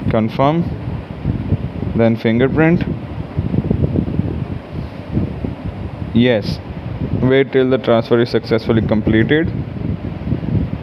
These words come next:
See that our transfer is successfully completed. Now go back to your website, then click the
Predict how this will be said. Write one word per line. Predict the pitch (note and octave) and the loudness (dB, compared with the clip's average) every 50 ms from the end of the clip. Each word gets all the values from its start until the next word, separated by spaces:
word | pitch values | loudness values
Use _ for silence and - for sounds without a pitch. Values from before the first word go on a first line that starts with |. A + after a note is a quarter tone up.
| - - - - - - - - - - - - - - - - - - - - - - - - - - - - - - - - - - - - - - - - - - - - - - - - - | -6 -6 -6 -4 -4 -6 -6 -6 -6 -8 -8 -6 -4 -2 -2 0 0 0 -2 -2 -4 -6 -8 -10 -12 -12 -14 -12 -10 -8 -8 -8 -8 -8 -6 -6 -6 -4 -4 -4 -4 -4 -6 -8 -8 -8 -6 -2 0
See | C3+ C#3+ | 2 4
that | C#3+ D3 D3+ D#3 - - - | 6 6 4 4 2 2 2
our | A#2 B2 B2+ C#3 | 4 4 4 4
transfer | B2 - B2+ B2+ B2+ C3 - C3+ B2+ | 2 2 2 0 0 2 2 2 2
is | C#3 C3+ | 2 2
successfully | - B2+ A#2+ - - B2 A#2+ - - B2 A#2+ G#2+ | 0 -2 0 2 2 2 2 2 2 0 0 0
completed. | - A#2+ A#2 G#2+ A#2 A#2 A#2+ B2 - D#3+ E3 E3+ E3+ - - - - - - - - - - - - - - - - - - - - - - - - - - - - - - | 0 0 2 4 4 4 4 4 4 4 2 2 2 0 0 0 0 -2 -2 -4 -6 -4 -2 0 0 0 0 -2 -4 -4 -4 -6 -6 -6 -8 -8 -10 -8 -8 -8 -8 -4 0
Now | - A2+ A2+ | 2 2 4
go | A2 A2 A#2+ B2 | 4 4 4 4
back | A#2 B2 B2+ A#2+ - | 6 4 4 4 4
to | - | 4
your | A#2 A#2 G#2+ | 4 4 6
website, | G#2+ A2 G#2 - - B2+ C#3 D3 D#3+ - - - - - - - - - - - - - - - - - - - - - - - - - - - - - - - - - - - - - - A2 | 4 4 4 4 4 6 6 6 4 0 -2 -2 -2 -2 -2 -2 -4 -6 -6 -6 -4 -2 -2 -2 -2 -4 -4 -6 -8 -8 -10 -10 -12 -12 -12 -14 -14 -14 -6 -4 -4 -4 -2 -4 -4 -2 2 4
then | A2+ B2 B2 A#2+ | 4 4 2 2
click | - - B2 A2+ G#2+ | 2 2 2 2 4
the | G#2 A#2+ | 4 4